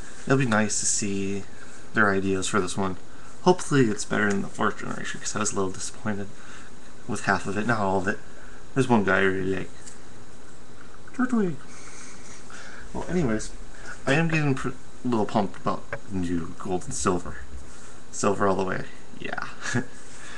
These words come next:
But anyways, people were like, "Oh, the picture's fake, the picture's fake." Nope. Consider it. It's real. There's a f-,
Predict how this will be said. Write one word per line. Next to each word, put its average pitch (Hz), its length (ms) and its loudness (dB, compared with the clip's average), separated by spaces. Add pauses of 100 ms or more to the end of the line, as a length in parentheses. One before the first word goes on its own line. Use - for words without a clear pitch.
(280)
But 147 200 2
anyways, 104 400 0 (680)
people 170 180 6
were 143 80 2
like, 98 160 0 (100)
"Oh, 180 160 2
the 175 120 0
picture's 160 280 -2
fake, 156 360 -2
the - 40 -2
picture's 165 280 -2
fake." 156 260 -2 (160)
Nope. 104 320 0 (560)
Consider - 380 0
it. - 80 0 (360)
It's - 200 0
real. 110 160 0 (1400)
There's 110 180 -2
a 110 40 0
f-, - 160 -4